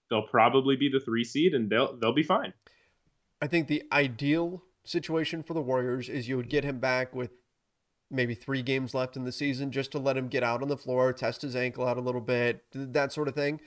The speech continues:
Speaker 2: and then go from there. That, that's the ideal. Now, if you don't get him back to the playoffs, you don't get him back to the playoffs. But we'll see how his recovery goes. But again, the fact that they're reevaluating in two weeks and not, say, four weeks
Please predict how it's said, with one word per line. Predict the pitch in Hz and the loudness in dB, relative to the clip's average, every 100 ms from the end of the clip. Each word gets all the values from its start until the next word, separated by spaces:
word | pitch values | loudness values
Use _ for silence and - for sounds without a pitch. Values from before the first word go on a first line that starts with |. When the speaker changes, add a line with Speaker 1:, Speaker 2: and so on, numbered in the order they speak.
| - - _ _ - | -18 -20 _ _ 2
Speaker 2:
and | 151 143 | 4 4
then | 135 | 4
go | 127 120 | 2 -2
from | 117 | -4
there. | 120 - _ - | -10 -10 _ 4
That, | 170 170 | 4 6
that's | 196 202 | 2 2
the | 170 | 2
ideal. | 156 139 151 | 2 4 2
Now, | 139 131 | 2 -2
if | 135 | 2
you | |
don't | 160 170 | 2 4
get | 156 | 2
him | 143 | 2
back | 151 147 | 0 -2
to | 143 | -6
the | |
playoffs, | - 139 139 - | 0 2 2 0
you | 123 | -4
don't | 123 | -4
get | 123 | -4
him | 113 | -6
back | 117 117 | -6 -8
to | |
the | 117 | -10
playoffs. | - 123 117 - - - _ - | -4 -2 -2 -8 -20 -20 _ 0
But | 139 - _ _ | 0 0 _ _
we'll | 135 180 | 2 4
see | 180 180 | 6 4
how | 160 165 | 4 4
his | 139 | 2
recovery | 143 147 139 139 | -2 -2 0 0
goes. | 139 127 | 0 0
But | 139 | 0
again, | 135 143 | 2 2
the | 127 | 2
fact | - 233 214 | 0 0 -2
that | 165 | -2
they're | 160 | 2
reevaluating | 151 135 127 135 131 127 123 | 2 4 4 2 2 0 -2
in | 117 | -4
two | - 131 | -4 -2
weeks | 139 151 - | -2 -2 -6
and | - 123 | -6 -2
not, | 120 117 - - | 0 0 -6 -12
say, | - 110 | -6 -6
four | - 127 123 | 0 2 4
weeks | 127 127 - | 2 0 -6